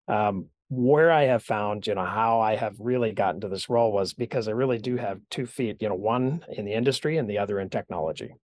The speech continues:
right? And I find that it's a really interesting bridge because if you look at the way that the industry is headed and how it has evolved through this whole paradigm shift into the energy transition,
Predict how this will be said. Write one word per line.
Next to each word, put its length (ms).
right? 280
And 180
I 80
find 380
that 320
it's 240
a 60
really 300
interesting 460
bridge 380
because 360
if 120
you 140
look 180
at 160
the 80
way 140
that 160
the 120
industry 380
is 120
headed 380
and 80
how 180
it 80
has 200
evolved 420
through 120
this 140
whole 180
paradigm 460
shift 400
into 180
the 80
energy 300
transition, 580